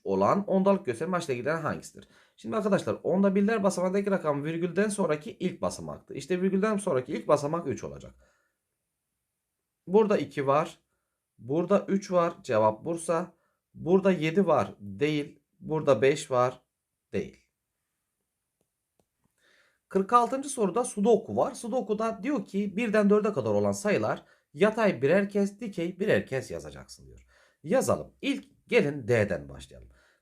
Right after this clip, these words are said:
D'ye biz ya üç ya da dört vereceğiz. Ama dört burada da var. O zaman mecburen D'ye ne verdik? Üç. D'miz üçmüş. Şimdi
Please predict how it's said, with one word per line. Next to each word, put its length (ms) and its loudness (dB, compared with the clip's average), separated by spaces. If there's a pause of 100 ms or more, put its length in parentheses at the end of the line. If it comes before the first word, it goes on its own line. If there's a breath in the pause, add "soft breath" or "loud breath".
D'ye 540 4
biz 280 -4 (240)
ya 320 -2
üç 420 -8 (260)
ya 160 4
da 120 0
dört 220 2
vereceğiz. 460 -12
Ama 240 2
dört 240 2
burada 320 2
da 120 4
var. 260 0
O 120 0
zaman 220 0
mecburen 580 0
D'ye 260 0
ne 120 0
verdik? 460 -2 (160)
Üç. 400 -20 (760)
D'miz 580 0
üçmüş. 560 -20 (340)
Şimdi 460 -4